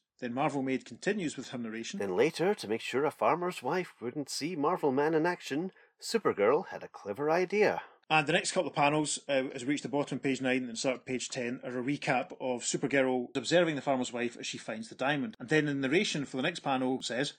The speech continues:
Speaker 2: "But Supergirl didn't know what the diamond's rays would do to Marvel Man."
Speaker 1: And then the next panel shows Marvel Man. There's a massive crash sound effect, which is obviously <laughs> the arrival of the Fortress of Marvels.
Speaker 2: Mm.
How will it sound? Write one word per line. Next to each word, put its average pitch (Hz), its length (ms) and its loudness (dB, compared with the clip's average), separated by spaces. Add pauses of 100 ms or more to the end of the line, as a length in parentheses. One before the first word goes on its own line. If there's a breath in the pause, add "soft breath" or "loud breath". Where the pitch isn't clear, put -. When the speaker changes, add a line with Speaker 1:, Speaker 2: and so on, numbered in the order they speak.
(140)
Speaker 2:
"But 110 120 -2
Supergirl 143 580 4
didn't 139 320 0
know 127 240 8
what 123 220 0
the - 80 -6
diamond's 143 440 -4
rays 139 260 0
would 151 140 -4
do 131 200 -4
to - 120 2
Marvel 196 380 6
Man." 107 360 0
Speaker 1:
And 131 120 -2
then 135 160 2
the 131 60 0
next 180 180 -2
panel 139 320 0
shows 135 260 -2
Marvel 151 360 4
Man. 123 280 0 (160 soft breath)
There's 156 140 0
a 151 60 4
massive 165 440 4
crash - 560 6
sound 147 240 2
effect, 127 320 -2
which 123 140 -8
is 113 80 -4
obviously 135 580 0 (260 loud breath)
<laughs> - 0 - (520 loud breath)
the 156 100 8
arrival 147 420 4
of 127 120 -2
the 131 80 -2
Fortress 143 340 0
of 117 100 -4
Marvels. 135 460 2
Speaker 2:
Mm. 127 160 -2